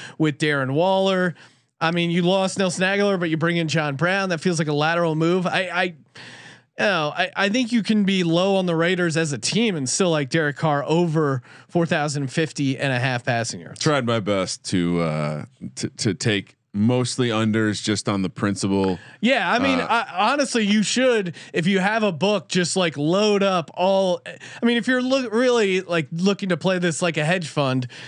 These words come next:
Speaker 1: just bet every single quarterback under because, eh, let's say you get down on all thirty-two starting quarterback unders, which would be tough to do 'cause they don't list them all the time. I mean, you, you figure at least four to five are gonna be injured,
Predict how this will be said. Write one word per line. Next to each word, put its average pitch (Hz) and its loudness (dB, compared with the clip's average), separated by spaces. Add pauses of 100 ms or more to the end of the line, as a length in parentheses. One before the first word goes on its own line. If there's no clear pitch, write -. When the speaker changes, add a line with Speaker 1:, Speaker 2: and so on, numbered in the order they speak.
(200)
Speaker 1:
just 151 0
bet 190 2
every 208 2
single 190 0
quarterback 180 0
under 247 2
because, 196 0 (500)
eh, 247 0
let's 254 0
say 269 2
you 220 2
get 202 0
down 196 2
on 165 -2
all 185 2
thirty-two 165 0
starting 156 -2
quarterback 143 -2
unders, 113 -2
which 151 0
would 180 2
be 156 -2
tough 180 -2
to 160 -8
do 151 0
'cause 131 -8
they 135 -2
don't 151 -2
list 151 -2
them 147 0
all 143 0
the 139 -2
time. 156 -2 (640)
I 226 2
mean, 220 0 (320)
you, 208 0
you 196 0
figure 233 2
at 196 0
least 220 -2
four 214 2
to 190 -2
five 165 0
are 156 0
gonna 156 0
be 143 -2
injured, 180 0